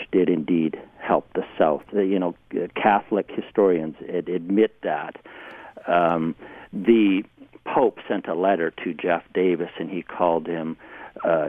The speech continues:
illustrious and honorable, and the President of the Confederate States of America. Uh, the New York Times, uh, uh,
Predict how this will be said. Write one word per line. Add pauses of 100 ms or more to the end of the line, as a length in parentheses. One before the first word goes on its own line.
illustrious
and
honorable,
and
the (220)
President
of
the
Confederate (200)
States
of
America. (480)
Uh,
the
New
York (120)
Times, (1080)
uh,
uh,